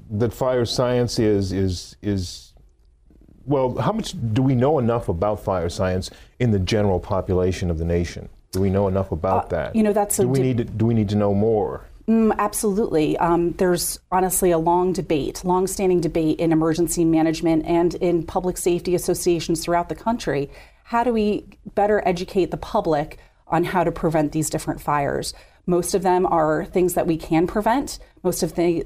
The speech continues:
Speaker 2: these things are things that we can easily educate the public about, but it's also one of those things that is very tricky for the public to understand.
Speaker 1: And it's more than just, um,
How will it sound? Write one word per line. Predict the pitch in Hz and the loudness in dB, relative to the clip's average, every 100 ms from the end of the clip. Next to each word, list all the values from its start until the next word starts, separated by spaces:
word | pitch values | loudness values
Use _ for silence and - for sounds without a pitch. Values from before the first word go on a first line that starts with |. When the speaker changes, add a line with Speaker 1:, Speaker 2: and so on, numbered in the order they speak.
| - | -6
Speaker 2:
these | 175 - | -8 -2
things | 175 175 | 2 2
are | - 160 | 2 -2
things | 165 170 160 | 0 -2 0
that | 165 165 | 0 0
we | 160 | -2
can | - 160 160 | 0 0 0
easily | 240 226 190 | -2 2 2
educate | 156 165 - 170 | 2 -2 -4 -4
the | 196 | -4
public | - 165 160 | -4 -2 -2
about, | 175 156 160 160 - - - _ | 0 0 2 0 -4 -20 -20 _
but | 185 180 | -2 0
it's | 185 | 0
also | - 180 - 185 | 0 -2 0 0
one | 170 | 2
of | 165 | 0
those | 165 156 | 0 0
things | - 160 156 156 | 0 2 2 2
that | 165 156 | 0 -2
is | 156 151 - - | -2 -6 -10 -2
very | 165 160 | 0 0
tricky | - 180 165 | -2 -4 -2
for | 147 156 | -4 -2
the | 147 | -4
public | - 156 151 147 | -2 -2 -2 -4
to | - 147 | -10 -8
understand. | 143 135 - - 87 - - | -6 -6 -10 -10 -8 -10 -6
Speaker 1:
And | 139 135 | 0 2
it's | 135 123 | 2 2
more | 151 175 160 | 2 2 2
than | 131 120 110 | 2 2 2
just, | 120 110 - 117 | 2 0 -2 0
um, | 104 95 85 | 2 2 -2